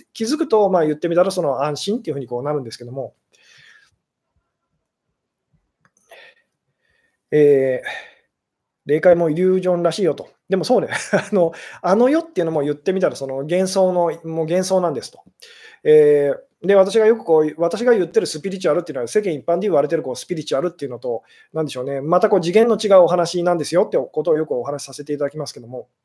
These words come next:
なの-、なのでよくその、えー、科学を信じる人と、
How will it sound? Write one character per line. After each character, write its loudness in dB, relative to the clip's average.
な 0
の-、 -6
な 2
の 2
で 2
よ 4
く -6
そ -4
の、 -4
え 6
ー、 2
科 -2
学 4
を 6
信 -2
じ 0
る -4
人 -8
と、 -14